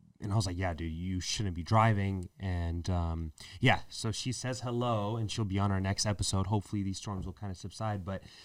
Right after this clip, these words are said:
on today's episode, I wanted to talk about this notion of, like, fighting fire with fire, right? And stooping down to someone's level that's, like, not like you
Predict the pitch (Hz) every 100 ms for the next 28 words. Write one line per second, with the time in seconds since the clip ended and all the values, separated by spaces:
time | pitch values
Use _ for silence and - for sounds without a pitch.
0 | - - - 135 120 123 139 180 165 -
1 | 147 117 107 147 196 120 - 113 113 104
2 | 104 95 - - - 101 117 113 - -
3 | - - 113 113 151 214 185 123 117 -
4 | 113 127 117 - 104 104 90 - 95 85
5 | 73 73 - 98 117 139 - 120 117 113
6 | 107 104 - - - - - - 190 190
7 | 170 123 113 113 117 113 110 - 123 117
8 | 92 98 98 95 90 98 95 - - 101
9 | 90 85 - - _ _ _ _ _ _
10 | _ _ - - 143 151 147 139 - 76